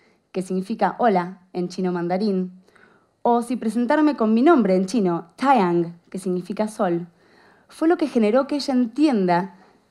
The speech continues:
que yo le proponía una relación amigable como clienta, efímera,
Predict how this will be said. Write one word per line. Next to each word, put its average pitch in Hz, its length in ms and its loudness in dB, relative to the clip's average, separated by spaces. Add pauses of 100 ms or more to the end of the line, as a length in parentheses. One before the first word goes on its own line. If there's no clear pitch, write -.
(140)
que 233 100 -2
yo 294 120 -2
le 311 100 0
proponía 226 380 0
una 269 140 2
relación 202 540 0
amigable 240 580 4
como 170 240 0
clienta, 160 720 0 (720)
efímera, 175 760 0